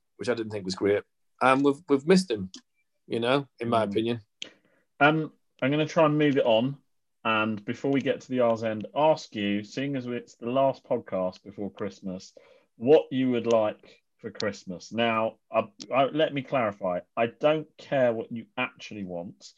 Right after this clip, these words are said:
Speaker 2: for Christmas in your real life. So, Chris,
Speaker 1: That would be
Speaker 2: if you
Speaker 1: nice.
Speaker 2: want that, if you want that Scalextrics, that's fine, but that's not the purpose of the question.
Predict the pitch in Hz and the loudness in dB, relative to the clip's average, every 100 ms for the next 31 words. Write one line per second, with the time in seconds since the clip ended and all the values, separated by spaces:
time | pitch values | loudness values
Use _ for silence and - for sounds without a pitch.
0 | _ - _ - - 110 101 107 101 104 | _ -20 _ -18 -10 -8 -8 -6 -6 -6
1 | - 113 104 101 107 104 95 92 95 - | -10 -8 -6 -2 0 0 0 0 -2 -6
2 | 107 95 - 123 143 151 113 107 123 117 | -6 -6 -6 2 6 6 4 4 2 2
3 | 120 - _ _ - _ - 151 151 143 | -4 -6 _ _ -20 _ -2 0 0 -2
4 | 139 - 135 123 120 - - - 123 120 | -2 2 6 6 4 0 -10 -4 -2 -2
5 | - - 131 113 98 98 110 - 101 - | -6 -2 0 2 0 -2 -2 -4 -12 -12
6 | - 110 - 101 98 98 - 131 - - | -8 -6 -6 -12 -14 -4 0 0 0 -12
7 | 90 101 | -8 -8